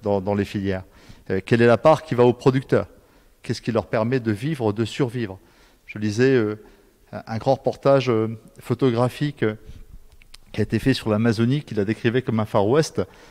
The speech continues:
Un des moteurs, c'est bien sûr, euh, des, des, des accords commerciaux, euh, euh, léonins, euh, désuets, ubuesques, ceux qui, depuis, euh,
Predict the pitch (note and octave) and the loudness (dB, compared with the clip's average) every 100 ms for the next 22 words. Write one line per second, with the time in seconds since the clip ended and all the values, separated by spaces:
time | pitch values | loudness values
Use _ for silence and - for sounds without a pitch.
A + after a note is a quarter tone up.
0 | - _ B2 A#2+ B2 B2+ - D3 C3+ G#2 | -20 _ -2 2 2 2 2 0 0 -6
1 | - B2+ C3+ - D3+ B2+ - - _ _ | -2 2 2 0 -4 -6 -8 -20 _ _
2 | A2 G2+ - _ _ G#2 F#2 F#2+ F#2 F#2 | -10 -10 -12 _ _ -18 -12 -12 -12 -14
3 | F2+ F#2+ G2+ B2 A2 G2 - A2 G#2 - | -10 -8 -4 -2 0 -2 -4 -4 -4 -8
4 | - B2 G#2+ F#2 - - _ - F#2+ F#2 | -6 -4 -4 -6 -12 -20 _ -14 -12 -10
5 | F2+ G#2 G2+ G2+ G#2+ G#2+ G#2 G2 E2+ - | -4 -2 -2 -4 -6 -6 -6 -8 -10 -6
6 | G2 G#2 A#2 A2+ - G2+ F#2+ A2+ B2+ - | -4 -2 0 0 -2 -6 -2 0 0 -2
7 | G2+ - - A2+ G2+ - - - - F#2+ | -6 -4 -2 -2 -4 -12 -20 -20 -10 -10
8 | - A2+ G2+ | -6 -4 -4